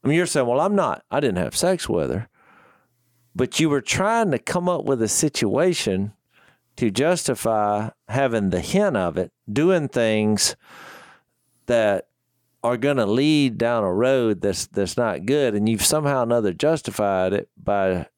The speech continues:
changing the nature of God. You're not trying to find out what's pleasing the Lord. You're trying to find a way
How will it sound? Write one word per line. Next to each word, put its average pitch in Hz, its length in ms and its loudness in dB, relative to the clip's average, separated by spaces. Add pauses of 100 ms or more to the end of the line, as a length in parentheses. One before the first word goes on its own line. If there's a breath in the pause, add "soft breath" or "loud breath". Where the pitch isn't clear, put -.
changing 104 800 0
the 98 120 -2
nature 107 400 0
of 85 120 -4
God. 123 200 0
You're 147 140 0
not 196 180 0
trying 139 220 -2
to 98 60 -6
find 117 320 0
out 104 140 0
what's 92 220 -2
pleasing 92 340 -2
the 82 60 -2
Lord. 107 360 0
You're - 60 -8
trying 143 220 0
to 101 60 -4
find 120 300 -2
a 87 60 0
way 90 480 -2